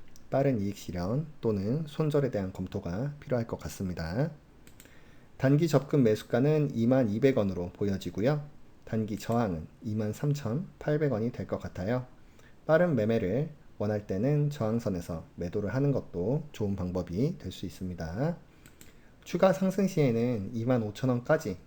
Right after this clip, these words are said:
볼 수 있지 않을까 생각이 되고요. 두 번째 종목은 푸른 기술이에요. 금융 자동화,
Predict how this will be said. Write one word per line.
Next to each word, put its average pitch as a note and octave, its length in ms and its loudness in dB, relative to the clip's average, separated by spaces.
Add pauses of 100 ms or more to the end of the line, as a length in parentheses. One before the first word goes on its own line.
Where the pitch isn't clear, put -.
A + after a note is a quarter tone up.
볼 A2 160 -4
수 - 140 -8
있지 G2+ 240 -6
않을까 F#2+ 560 -6
생각이 A#2 480 -6
되고요. G#2 400 -4 (1120)
두 A#2+ 100 0
번째 D3 320 6
종목은 A#2+ 480 4
푸른 F#3 300 0
기술이에요. F#2+ 720 0 (440)
금융 C3+ 360 4
자동화, A2+ 640 0